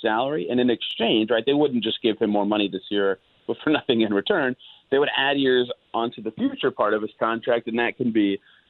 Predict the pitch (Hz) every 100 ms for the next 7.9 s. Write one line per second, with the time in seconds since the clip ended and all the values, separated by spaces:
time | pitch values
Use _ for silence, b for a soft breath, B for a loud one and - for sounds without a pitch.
0 | - 101 87 73 _ - 147 143 139 151
1 | 123 123 117 110 123 104 107 - 120 107
2 | 104 98 104 147 180 - 180 143 120 -
3 | 123 107 107 104 - 113 127 104 120 151
4 | 139 120 117 110 - 135 131 120 - 113
5 | - 160 151 151 131 113 107 107 90 -
6 | 101 101 101 92 - 175 175 160 165 151
7 | 135 143 143 151 135 123 - 104